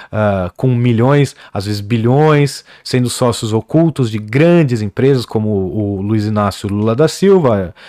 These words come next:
é sócio oculto de grandes empresas, ou seus filhos, todos bilionários, né? É você que sustenta isso. Não é a gr-, é o grande empresário, não é o médio empresário,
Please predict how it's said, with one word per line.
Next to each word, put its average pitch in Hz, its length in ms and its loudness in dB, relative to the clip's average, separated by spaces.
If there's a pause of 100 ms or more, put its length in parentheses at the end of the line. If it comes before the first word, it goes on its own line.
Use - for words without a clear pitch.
(120)
é 98 100 -10
sócio 110 340 -4
oculto 107 320 -8
de 101 80 -6
grandes 123 360 2
empresas, 147 600 2
ou 123 180 2
seus - 240 -4
filhos, 175 680 0 (320)
todos 127 300 2
bilionários, 127 1000 2
né? 160 300 0 (240)
É 165 100 2
você 196 400 2
que 196 120 -4
sustenta 110 500 -2
isso. - 380 -10 (520)
Não 165 160 4
é 202 200 6
a 151 40 6
gr-, 135 280 2
é 123 80 2
o 123 100 4
grande 131 320 4
empresário, 123 600 2
não 156 120 2
é - 40 4
o - 20 2
médio 147 460 2
empresário, 110 800 -2